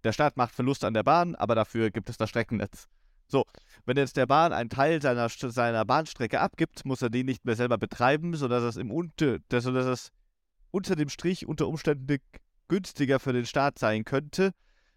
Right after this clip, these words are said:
wenn ein anderer Anbieter auch nur den lukrativen Teil der Strecke betreibt. Einfach weil du Betrieb-,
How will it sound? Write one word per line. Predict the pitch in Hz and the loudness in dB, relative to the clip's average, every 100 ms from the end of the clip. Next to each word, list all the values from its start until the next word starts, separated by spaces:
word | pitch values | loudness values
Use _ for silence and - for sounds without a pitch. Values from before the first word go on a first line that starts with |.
| - | 0
wenn | 135 | 0
ein | 131 | 0
anderer | - 147 165 147 | -2 -2 2 2
Anbieter | 135 131 139 - 160 - | 0 -4 -4 0 2 4
auch | 160 175 | 4 2
nur | 156 165 | 0 0
den | 160 156 | 0 -2
lukrativen | 143 - 135 - 160 131 | -4 0 -2 -2 -8 -6
Teil | 113 127 107 95 | -2 2 2 2
der | 101 | -2
Strecke | - 107 98 | -2 -4 -4
betreibt. | 92 - 85 - - _ _ _ _ _ _ - - _ _ _ _ _ _ _ _ _ _ _ - | -6 -2 -2 -4 -18 _ _ _ _ _ _ -20 -20 _ _ _ _ _ _ _ _ _ _ _ -4
Einfach | 127 120 | -2 2
weil | 120 | 2
du | 113 | 0
Betrieb-, | 107 - 160 | -2 -4 -6